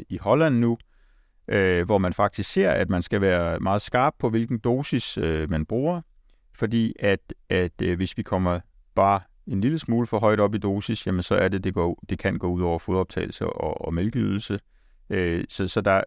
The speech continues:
så der er gjort mange erfaringer de sidste par år, øh, og der, og vi ved også, at det, øh, ser ud til, at det afhænger lidt af, om vi har meget majs eller meget græs i rationen. Effekten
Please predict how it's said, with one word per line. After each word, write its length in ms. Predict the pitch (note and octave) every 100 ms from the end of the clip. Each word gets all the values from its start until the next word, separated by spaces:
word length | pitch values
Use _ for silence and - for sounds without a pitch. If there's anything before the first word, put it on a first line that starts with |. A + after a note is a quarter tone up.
| F#2
så 380 | - - -
der 80 | G2+
er 80 | G2
gjort 280 | G2 C3 B2+
mange 240 | A2+ C3
erfaringer 500 | C3 - C3 - A2+
de 140 | G#2 F#2+
sidste 340 | B2 A2+ -
par 140 | -
år, 400 | F#2+ G2 G#2 -
øh, 480 | G2 F#2 F2 E2 E2+ F#2+ _ _ _ _ _ _
og 140 | G#2
der, 220 | A2+ A2
og 120 | G#2 G#2
vi 120 | A2+
ved 140 | B2+
også, 240 | A2+ A2 -
at 120 | F#2 -
det, 260 | G2+ F#2 F2+
øh, 360 | E2 D#2+ D#2+
ser 240 | D#2 - F2+
ud 120 | A#2+
til, 140 | C#3
at 80 | G#2+
det 60 | F2+
afhænger 340 | E2 A2 A2
lidt 160 | F#2+ G2
af, 140 | F#2+
om 100 | F2
vi 80 | F2
har 100 | F2
meget 240 | E2+ D#2+ E2
majs 380 | F2+ - -
eller 140 | - G#2
meget 260 | F2+ E2+
græs 340 | E2+ - B2+ -
i 60 |
rationen. 500 | G2 F#2 G2+ - F#2+ -
Effekten 580 | - - G#2+ - A#2